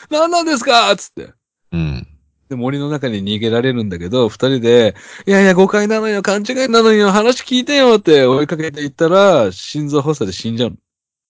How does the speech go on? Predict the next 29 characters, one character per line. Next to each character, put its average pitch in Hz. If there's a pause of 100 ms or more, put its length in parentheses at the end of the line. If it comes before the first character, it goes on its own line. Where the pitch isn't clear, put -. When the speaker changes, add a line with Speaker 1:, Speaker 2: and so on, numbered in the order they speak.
(120)
Speaker 2:
う 95
ん。 85 (720)
Speaker 1:
う 95
ん。 80 (600)
で、 120 (420)
「あ、 113
Speaker 2:
死 -
ん 87
で 82
た。 76
Speaker 1:
殺 165
さ 170
ず 165
に 165 (240)
死 165
ん 160
だ 139
よ。 87
よ 139
か 120
っ -
た」 73
み 80
た 80
い -
な 71
感 78
じ -
で。 -